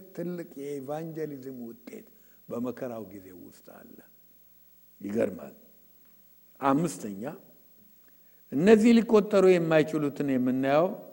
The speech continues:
ተናግሬ ያለውኝ፣ በምድር አይደለም በሰማይ ነው፣ ግን በዙፋኑና በበጉ ፊት ነው። መልሰን ምዕራፍ አራት፣ ምዕራፍ አምስት ያየነውን ቦታ አስቡት። ዙፋን አለ፣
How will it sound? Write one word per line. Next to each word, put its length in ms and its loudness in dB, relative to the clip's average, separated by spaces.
ተናግሬ 520 -2
ያለውኝ፣ 420 0
በምድር 480 -6
አይደለም 420 -2
በሰማይ 460 -12
ነው፣ 180 -14
ግን 240 -8
በዙፋኑና 960 2
በበጉ 420 -6
ፊት 340 -18
ነው። 180 -20
መልሰን 760 -4
ምዕራፍ 400 -6
አራት፣ 400 -8
ምዕራፍ 380 -12
አምስት 420 -14
ያየነውን 600 -4
ቦታ 240 -12
አስቡት። 580 -20
ዙፋን 480 -10
አለ፣ 240 -16